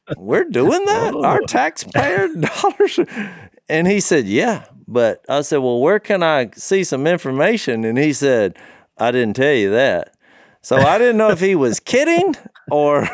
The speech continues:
Speaker 1: <laughs> but I think that job may still be, uh, happening today. It's just somewhere deep down,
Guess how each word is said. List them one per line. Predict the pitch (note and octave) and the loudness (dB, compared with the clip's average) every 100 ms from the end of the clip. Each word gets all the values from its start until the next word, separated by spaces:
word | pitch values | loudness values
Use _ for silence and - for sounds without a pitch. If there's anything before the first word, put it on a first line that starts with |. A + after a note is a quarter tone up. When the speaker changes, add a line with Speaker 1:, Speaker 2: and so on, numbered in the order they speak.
| - - | -8 -10
Speaker 1:
<laughs> | - - - | -14 -20 -4
but | C#3+ | 0
I | E3 A3 | 2 2
think | C4 B3+ | 0 0
that | B3 G#3+ D3 | 0 0 2
job | G3+ G#3+ F#3+ | 2 4 2
may | D#3 D#3+ G3 A3+ | 2 2 2 0
still | - - G3+ G#3 G#3+ F3+ | -2 -2 2 4 2 2
be, | E3 D#3+ D3+ C#3 A2+ _ - | 2 2 2 -2 -8 _ -4
uh, | C3 B2+ A2 | 0 0 0
happening | G#2+ E3+ F#3 F3+ C#3+ B2 | -2 -4 -2 -4 -4 -4
today. | A#2 G#2 A2+ G#2+ G2+ G2+ A2+ _ - _ _ | -6 -4 -2 0 -2 -4 -10 _ -20 _ _
It's | B2+ C#3 - | -6 -4 -2
just | E3 C#3 | -2 -2
somewhere | - E3 E3+ E3 D#3+ C#3+ | -2 0 0 0 2 0
deep | A2 C3+ D#3 B2+ - | -2 -2 -2 -2 -2
down, | C3+ C#3 C3+ C3 B2+ A2+ | 0 2 2 0 -2 -4